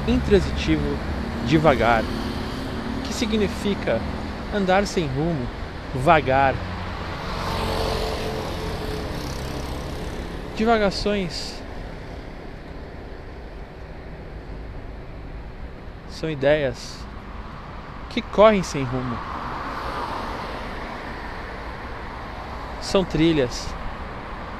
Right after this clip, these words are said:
que não têm um destino. São estradas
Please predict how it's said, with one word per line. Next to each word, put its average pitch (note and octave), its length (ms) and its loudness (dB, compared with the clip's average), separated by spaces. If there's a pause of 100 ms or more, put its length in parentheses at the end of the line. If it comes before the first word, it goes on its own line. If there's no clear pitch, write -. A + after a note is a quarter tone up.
(1040)
que B3 60 4
não A#3+ 120 4
têm G#3 200 2
um F3+ 60 2
destino. C3+ 540 -2 (3500)
São - 240 0
estradas D3+ 880 -2